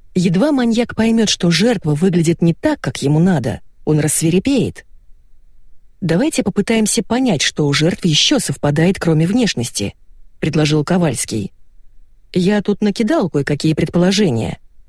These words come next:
Да и по девочкам поработал. Хотя с ними трудно.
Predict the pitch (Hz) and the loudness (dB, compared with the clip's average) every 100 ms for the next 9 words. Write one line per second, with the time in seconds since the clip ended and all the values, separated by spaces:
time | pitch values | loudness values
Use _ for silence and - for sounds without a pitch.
0 | - - 165 165 175 170 320 311 - 147 | -14 -4 0 2 2 2 0 0 -2 0
1 | 160 165 156 135 101 - - - - - | 0 2 0 -2 -4 -8 -14 -20 -20 -20
2 | - 208 277 269 240 233 226 262 233 135 | -6 -2 -2 0 0 0 0 0 0 -2
3 | 107 | -4